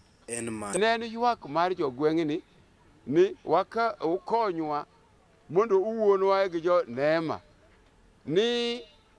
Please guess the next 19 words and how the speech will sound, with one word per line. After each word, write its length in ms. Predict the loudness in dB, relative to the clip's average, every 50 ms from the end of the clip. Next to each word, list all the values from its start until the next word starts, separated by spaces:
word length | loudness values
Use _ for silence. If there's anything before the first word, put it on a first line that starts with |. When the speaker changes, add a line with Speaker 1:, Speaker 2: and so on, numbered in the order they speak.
| _ _ _ _ _ _ _ _ _ _ _ _ -14
Speaker 2:
buche 400 | -8 -4 -4 -4 -2 0 0 0
muneno 540 | 2 0 -2 -2 0 0 0 0 0 -2 -2
kata 340 | -2 -2 -2 -2 -2 0 0
alwora 340 | 0 0 0 0 0 0
mosekethore, 680 | 0 -2 -4 -4 -4 -6 -4 -4 -4 -6 -2 0 0 0
nderni 360 | 2 2 2 2 0 -2 -2 -2
mokethore 440 | -2 -2 -2 -2 -2 0 0 0
ma 120 | 2 0 0
kata 300 | 0 -2 -2 -2 -2 -2
un 300 | -2 -2 -4 -4 -4 -8 -16 -20 _ -16 -4 2
uwe 320 | 4 6 6 6 6 4
gachu 440 | 0 0 0 0 0 -2 -6 -8 -2
piny 240 | 2 2 2 4 4
monono 320 | 2 2 2 0 -2 -4
ubiro 500 | -4 -6 -6 -6 -2 0 2 4 4 2
kaendi 500 | 2 2 2 2 2 0 -4 -6 -6 -6 -8 _ _ _ -2
ka 140 | 0 0
uwuothoni. 680 | 0 0 -2 -4 -6 -6 -6 -6 -6 -6 -4 -6 -8 -10 _ _ _ _ _ _ _ _ _ _ _ _ _ _ _ _ _ _ -8 -2 0
Ah, 300 | 2 2 2 0 -2